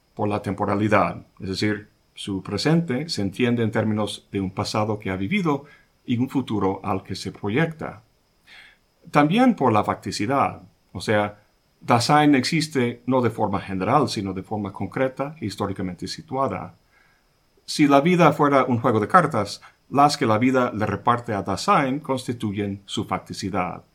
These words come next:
El hecho de que nació en cierto, con cierto sexo, en cierto lugar, en cierta familia, con cierto lenguaje y cultura, etcétera. Sin embargo,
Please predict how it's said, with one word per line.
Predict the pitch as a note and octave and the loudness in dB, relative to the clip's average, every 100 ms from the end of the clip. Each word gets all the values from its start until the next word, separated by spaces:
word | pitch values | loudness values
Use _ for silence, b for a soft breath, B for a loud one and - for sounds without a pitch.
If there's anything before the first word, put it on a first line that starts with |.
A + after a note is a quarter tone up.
| B B B _ | B B B _
El | G#2+ | 0
hecho | G#2+ G#2+ | 2 2
de | G2 | -2
que | G2+ | -2
nació | F#2 F2+ A2+ G2+ | -2 -2 -2 -2
en | G2 | -2
cierto, | G2+ G2 - - | -4 -6 -8 -14
con | - A2 | -10 -10
cierto | - G#2+ - | -6 -6 -6
sexo, | - F#3+ - C3 A#2 - | -2 -2 -2 -4 -6 -8
en | G2 | -10
cierto | - G#2 G2 | -8 -8 -6
lugar, | F#2+ C3 C3+ A#2 A#2 - | -2 4 4 4 -2 -10
en | G2 F#2+ | -10 -8
cierta | - G#2+ F#2+ | -6 -6 -6
familia, | G#2 A#2 C#3 A2+ G#2+ G#2 | -2 0 0 0 -4 -6
con | F#2+ | -10
cierto | - A2+ A2 F#2+ | -6 -6 -6 -6
lenguaje | F#2 A2+ B2 B2 A2 | -4 4 4 4 -8
y | G#2+ | -8
cultura, | - G2+ E3 C3 G2+ F#2+ | -10 -4 0 0 0 -2
etcétera. | D#3+ D#3+ - F2 - b b b b b b b _ _ - | -4 -4 -6 -12 -16 b b b b b b b _ _ -10
Sin | - A#3 | -2 0
embargo, | C4 A#2 G2+ G#2+ A2+ | 4 4 4 -2 -4